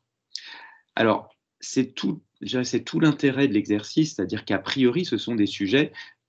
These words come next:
que vous ne maîtrisez pas spécialement, mais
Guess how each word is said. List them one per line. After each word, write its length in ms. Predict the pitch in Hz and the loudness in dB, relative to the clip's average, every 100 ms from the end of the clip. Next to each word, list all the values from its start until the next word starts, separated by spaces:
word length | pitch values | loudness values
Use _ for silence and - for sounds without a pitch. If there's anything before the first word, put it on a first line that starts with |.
| - | 0
que 80 | 117 | 0
vous 180 | 95 | 2
ne 60 | 107 | 0
maîtrisez 440 | 113 117 123 101 | 0 -2 -2 0
pas 220 | 98 143 143 | 0 0 -2
spécialement, 840 | - - 117 - 123 120 98 - _ - | 0 2 2 4 4 4 0 -4 _ 2
mais 400 | 143 175 - | 6 6 2